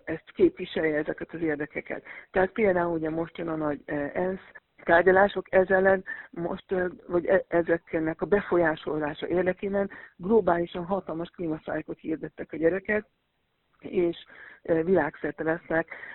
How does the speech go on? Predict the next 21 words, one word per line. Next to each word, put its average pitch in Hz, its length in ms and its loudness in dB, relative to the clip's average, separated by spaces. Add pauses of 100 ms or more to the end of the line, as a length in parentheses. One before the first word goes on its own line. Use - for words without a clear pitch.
(120)
Ö, 165 360 2 (320)
ehhez 175 360 6
most 165 200 -4
már 170 140 2
nagyon 175 320 2
sok - 340 -6
szakmai 160 600 -2 (340)
és, 151 380 -2
ö, 151 220 0
felnőtt 165 420 4
mozgalom 160 440 0
is, 151 200 -2
ö, 139 220 0
csatlakozott, 185 840 -6
ö, 147 100 -2 (320)
és 160 180 -8
azt 165 180 0
gondolom, 170 340 -2
hogy 170 120 0
nagyon 165 340 2
fontos 151 560 -6